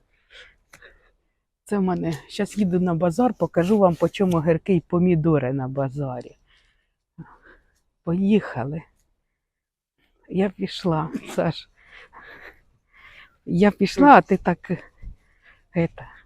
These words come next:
Поняв? Всьо, полетіла. А це я йду, це я йду другою дорогою. Вчора я вам яму показувала, а сьогодні мусорки вам покажу. Бачите, як нас тут убирають біля мусорок.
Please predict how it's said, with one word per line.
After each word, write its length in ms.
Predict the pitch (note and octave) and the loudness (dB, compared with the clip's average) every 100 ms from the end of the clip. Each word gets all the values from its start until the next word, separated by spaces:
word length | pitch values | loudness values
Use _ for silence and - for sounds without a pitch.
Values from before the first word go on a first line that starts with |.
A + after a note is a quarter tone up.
| _ | _
Поняв? 340 | - A#3 G#3 E3+ - _ - C4+ C4 C4+ - - _ _ | 4 6 6 -2 -14 _ -14 -10 -10 -14 -20 -20 _ _
Всьо, 480 | - - A3 G#3 F3+ - _ - | -20 -2 4 4 2 -8 _ -10
полетіла. 480 | F3 F#3 - _ - | -6 -6 -8 _ -8
А 100 | D3 | -8
це 260 | - A3 A3 | -2 6 8
я 180 | F#3+ E3 | 8 6
йду, 540 | E3+ F#3 E3+ G3 F#3+ - - - - - | 2 2 6 6 6 0 -18 -20 -20 0
це 160 | G3 | 4
я 100 | F3+ | 4
йду 240 | E3 D#3+ E3+ | 4 0 0
другою 640 | D#3 G3+ D3+ D#3 C#3+ D3 | 8 8 8 2 2 2
дорогою. 680 | D3 D3+ G3 G#3+ D#3+ D3 D3 - - - _ | 4 4 6 4 2 -4 -6 -12 -20 -20 _
Вчора 240 | G3 F#3+ | 6 8
я 140 | E3+ | 8
вам 180 | E3 E3+ | 6 4
яму 320 | F3+ G3+ E3+ | 6 6 6
показувала, 640 | D#3 D3+ D#3 D3+ D3+ D3+ D3+ | 2 -2 0 2 4 2 0
а 40 | |
сьогодні 360 | - G3 F#3+ F3+ | -2 -2 2 4
мусорки 600 | D#3+ C#3 - C3+ - C3+ | 4 0 -4 -4 -2 -4
вам 180 | C#3+ C3+ | -2 -6
покажу. 500 | C3+ - C#3+ C#3+ C#3+ | -10 -2 2 2 4
Бачите, 420 | F3+ F#3 - C#3+ | 2 2 0 0
як 200 | C#3+ - | 0 -4
нас 240 | C#3 - | -6 -4
тут 180 | D3+ - | -10 -4
убирають 560 | E3+ F3 D3 B2+ C3 C#3 | 6 6 6 2 0 -6
біля 380 | C#3+ C#3+ C#3 | -2 -2 0
мусорок. 560 | D3 D#3 D#3+ - B2 | 2 2 0 -2 -8